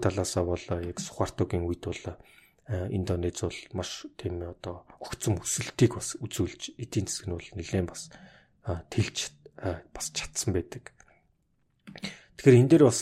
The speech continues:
бас, а, жишээнүүд байгаа. Тэ, энэ нь ер нь одоо, э, тэр маш өндөр ав-, авилгал хэл ахуйлтаа мөртлөө бас эдийн засгийн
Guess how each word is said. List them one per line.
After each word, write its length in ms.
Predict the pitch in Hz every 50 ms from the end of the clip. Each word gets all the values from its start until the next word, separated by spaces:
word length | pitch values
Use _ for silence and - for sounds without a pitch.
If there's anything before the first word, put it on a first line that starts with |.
| -
бас, 160 | - 95 - -
а, 140 | - - - - - - - -
жишээнүүд 480 | - - - - - 131 127 113 -
байгаа. 240 | - 87 90 90 -
Тэ, 160 | - - 98
энэ 240 | 95 90 92 95 107 107 95
нь 20 | - - - - - - - _ _ _ -
ер 180 | - 107 113 120 123
нь 80 | 113
одоо, 480 | 98 - - - 92 92 90 101 - - - - _ _ - -
э, 240 | - 117 123 - - - -
тэр 400 | - 107 104 110 - - - - _ _ _ -
маш 240 | - - 101 - -
өндөр 400 | 113 107 98 98 113 98 90 85
ав-, 60 | - - - - -
авилгал 480 | 117 110 - - 101 - - 104 101 -
хэл 240 | - 95 87 -
ахуйлтаа 320 | - - 95 90 - - 87
мөртлөө 520 | 85 87 - - - - - - - 110 110
бас 240 | - 95 - - 92
эдийн 240 | - - 113 104 98
засгийн 400 | - - - - 107 92 -